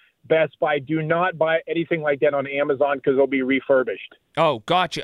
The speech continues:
Speaker 2: Okay, last thing. Is there a, a, like, a homing button that I just push and it comes back to me?
Speaker 1: Absolutely. It's called Return to Home. So wh-, whenever you take off, it'll say, um, updated, uh, home point is updated. So if you get too far out, where you c-, obviously you can't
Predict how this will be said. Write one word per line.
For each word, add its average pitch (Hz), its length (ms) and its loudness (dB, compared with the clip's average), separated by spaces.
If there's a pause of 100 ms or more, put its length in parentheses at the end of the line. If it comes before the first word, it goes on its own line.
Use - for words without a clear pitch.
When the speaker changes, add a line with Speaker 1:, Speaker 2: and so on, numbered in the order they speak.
Speaker 2:
Okay, 196 300 4
last 220 400 2
thing. 202 260 -4 (360)
Is 196 240 0
there 277 240 2
a, 240 120 -2 (100)
a, 190 100 0
like, 190 200 -4
a 160 80 -4
homing 233 640 -2
button 220 320 0
that 196 120 2
I 185 140 4
just 185 300 -4
push 196 300 -4
and 185 120 -6
it 160 140 -8
comes 170 240 -6
back 135 380 -2
to - 100 -16
me? 90 240 -18
Speaker 1:
Absolutely. 180 720 2
It's 156 100 -2
called 175 220 2
Return 180 420 0
to 175 140 2
Home. 165 400 0 (360)
So 190 120 4
wh-, 185 120 -4
whenever 190 260 0
you 220 200 -4
take 196 260 2
off, 190 340 2
it'll 175 260 2 (100)
say, 160 440 2 (400)
um, 143 440 0 (360)
updated, 165 600 2
uh, 175 100 -2
home 180 280 2
point 180 300 2
is 139 80 0
updated. 160 460 0
So 156 80 4
if 135 100 -4
you 196 100 -2
get 202 180 -2
too 226 220 -2
far 190 220 4
out, 214 160 2
where 160 100 0
you 147 140 -4
c-, - 120 -10
obviously 165 420 2
you 139 120 -4
can't 151 200 -2